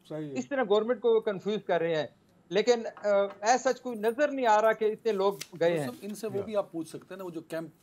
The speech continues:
Speaker 3: है, हम जहांगीर हमें बता
Speaker 1: या,
Speaker 3: सकते हैं।
Speaker 1: लेकिन ये बताइए, इसका मतलब है कि यहाँ पे तो बहुत बड़ी तादाद में इनको, जहांगीर भाई, इन लोगों को तो फिर गिरफ्तारियाँ करना पड़ेंगी। तो बताइए कितने camps हैं और क्या उनमें गुंजाइश है लाखों की, ना सही तो हज़ारों की, लेट से,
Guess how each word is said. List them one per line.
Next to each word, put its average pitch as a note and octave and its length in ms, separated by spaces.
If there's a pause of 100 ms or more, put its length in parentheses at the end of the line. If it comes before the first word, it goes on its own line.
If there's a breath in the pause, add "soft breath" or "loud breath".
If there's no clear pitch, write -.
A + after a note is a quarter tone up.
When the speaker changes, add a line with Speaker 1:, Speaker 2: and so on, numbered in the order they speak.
(100)
Speaker 3:
है, A#2+ 220
हम A2 200
जहांगीर A2+ 360
हमें C3+ 180
बता D3+ 120
Speaker 1:
या, G#3 240
Speaker 3:
सकते G3+ 120
हैं। A#3 80
Speaker 1:
लेकिन A#3+ 220
ये C4 60
बताइए, C4 480
इसका B3+ 240
मतलब B3 380
है B3+ 140
कि C4+ 120
यहाँ A3 480
पे B3 280
तो A#3+ 160
बहुत A3+ 300
बड़ी A3+ 140 (120)
तादाद G#3 500
में A3 180
इनको, G3 200
जहांगीर E3 380
भाई, F3+ 460
इन F3 100
लोगों F#3 220
को F3+ 120
तो F3+ 80
फिर F#3 120
गिरफ्तारियाँ D#3 720
करना D#3 340
पड़ेंगी। C#3+ 480
तो F3 140
बताइए G3 380
कितने A3 400
camps F#3+ 440
हैं G3+ 120
और A3 120
क्या F#3+ 240
उनमें G3+ 280
गुंजाइश E3+ 540
है G#3 280
लाखों G#3 380
की, A3 200
ना G3+ 180
सही G#3 240
तो G#3 180
हज़ारों E3+ 460
की, F3+ 160
लेट E3+ 180
से, - 140